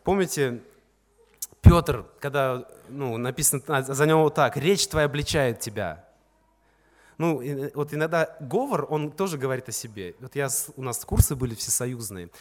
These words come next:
и брат приехал, я с ним общаюсь, и я говорю: «Слушай, а ты не с Украины?» Он говорит: «С Украины». Вот я говорю: «Говор твой, он какой-то,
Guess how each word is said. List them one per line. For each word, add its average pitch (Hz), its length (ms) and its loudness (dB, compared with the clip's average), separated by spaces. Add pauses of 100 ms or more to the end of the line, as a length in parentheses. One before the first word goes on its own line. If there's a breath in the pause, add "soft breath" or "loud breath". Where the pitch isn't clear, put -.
(160 loud breath)
и 156 60 -8
брат 156 340 -6 (280)
приехал, 190 440 -10
я 123 100 -4
с - 100 -10
ним 127 120 -6
общаюсь, 190 480 -10 (360 loud breath)
и 117 60 -14
я 147 80 -6
говорю: 151 160 -8
«Слушай, - 280 -10
а 110 40 -12
ты 156 120 -6
не 151 80 -4
с - 120 0
Украины?» 160 680 -6 (380)
Он 113 80 -14
говорит: 113 160 -10
«С - 80 -10
Украины». 107 560 -10 (260 loud breath)
Вот 127 140 -10
я 139 80 2
говорю: 123 140 0
«Говор 120 300 0
твой, 95 240 -10
он 98 80 -8
какой-то, 107 460 -12